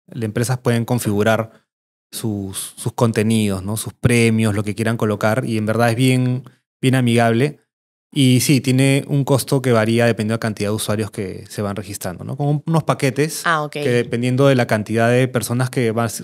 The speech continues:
Speaker 1: registrando, porque básicamente el costo operativo de la tecnología, muy hasta, más allá del, del desarrollo tecnológico, es el tema de servidores, ¿no?
Speaker 2: Ajá.
Speaker 1: Y los servidores, eh, eh, digamos, cada vez son negocios más rentables.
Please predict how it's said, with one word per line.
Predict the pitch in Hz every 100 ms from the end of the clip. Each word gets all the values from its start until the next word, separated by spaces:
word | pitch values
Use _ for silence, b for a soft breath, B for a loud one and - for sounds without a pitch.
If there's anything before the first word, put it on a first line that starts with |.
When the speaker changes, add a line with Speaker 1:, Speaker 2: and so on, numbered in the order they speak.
| -
Speaker 1:
registrando, | 117 123 - 127 147 156
porque | 170 185
básicamente | 196 208 185 180 185
el | 185
costo | 185 - 180 180 180 160 127 113 107 B B _ _ _ -
operativo | 127 127 120 160 165
de |
la | 156
tecnología, | 123 117 113 151 147 151 -
muy | 127
hasta, | 127 - 131
más | 131 139 131
allá | 131 139
del, | 139 113 107 104
del | 104
desarrollo | 107 107 107 123 135
tecnológico, | 123 110 117 131 - 160
es | 127 113 123
el | 110
tema | 113 117
de | 123
servidores, | 117 98 98 90 90
¿no? | 104 - _ -
Speaker 2:
Ajá. | 151 143 160 156
Speaker 1:
Y | 123 117
los | 110 110
servidores, | 120 113 120 127 131 135 131 - -
eh, | 143 113 104 101 98 95 101 - _ _ _ _ _ _ _
eh, | 104 101 98
digamos, | 120 113 107
cada | - 127
vez | 131 131
son | 135
negocios | 127 120 113 123
más | 127
rentables. | 127 117 113 131 123 123 127 127